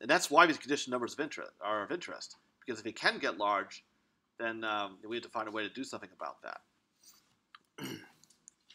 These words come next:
If we can, which is not always possible, unfortunately.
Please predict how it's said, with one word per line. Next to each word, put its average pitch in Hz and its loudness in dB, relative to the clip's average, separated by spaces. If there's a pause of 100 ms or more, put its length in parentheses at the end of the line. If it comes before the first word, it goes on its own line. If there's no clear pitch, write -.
(320)
If 113 -4
we - -8
can, 120 0 (400)
which 107 -10
is - -14 (1400)
not 110 4
always 104 -2
possible, 120 -4
unfortunately. - -14